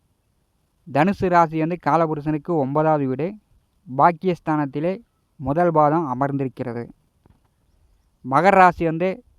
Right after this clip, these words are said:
கர்மா, முன் ஜென்மத்தில்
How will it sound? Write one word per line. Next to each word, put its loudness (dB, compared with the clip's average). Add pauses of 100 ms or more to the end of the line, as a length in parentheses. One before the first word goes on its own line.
(400)
கர்மா, -2 (1040)
முன் -2
ஜென்மத்தில் -2